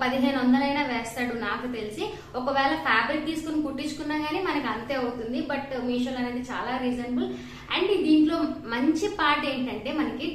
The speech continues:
టాప్ అనేది లైనింగ్ ఇచ్చాడు, అది కూడా ప్యూర్ కాటన్. అంటే ఇంకా పలచగా లేకుండా మంచిగా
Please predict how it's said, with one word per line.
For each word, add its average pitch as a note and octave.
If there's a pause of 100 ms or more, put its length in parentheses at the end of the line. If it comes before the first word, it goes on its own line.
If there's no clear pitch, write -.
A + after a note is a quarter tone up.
టాప్ D4+
అనేది D4+
లైనింగ్ C4
ఇచ్చాడు, F3+ (180)
అది A#3
కూడా E4
ప్యూర్ D4+ (100)
కాటన్. F#3 (1160)
అంటే B3
ఇంకా C4 (140)
పలచగా B3+
లేకుండా A#3+
మంచిగా A#3+